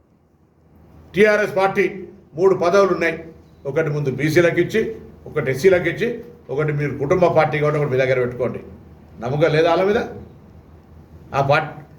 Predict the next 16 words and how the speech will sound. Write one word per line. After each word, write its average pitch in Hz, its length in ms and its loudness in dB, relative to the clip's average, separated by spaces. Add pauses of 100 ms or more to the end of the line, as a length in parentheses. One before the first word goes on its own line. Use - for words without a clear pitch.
(240)
ఈ 156 40 2
వ్యక్తుల 160 300 4
మీద 190 100 4
నమ్మకం 175 380 0
లేదా? 185 380 0 (520)
వాళ్ళకి 165 300 2
హక్కు 165 180 0
రాదుతా? 190 580 2 (2000)
అందుకే 156 260 2
దయచేసి 160 760 0 (340)
బలహీన 165 420 2
వర్గాలకు 160 500 2
సంబంధించిన 151 340 -2
లెక్క 151 240 0 (960)
శాస్త్రీయంగా, 180 1120 2 (220)
చట్టబద్ధంగా 175 1040 0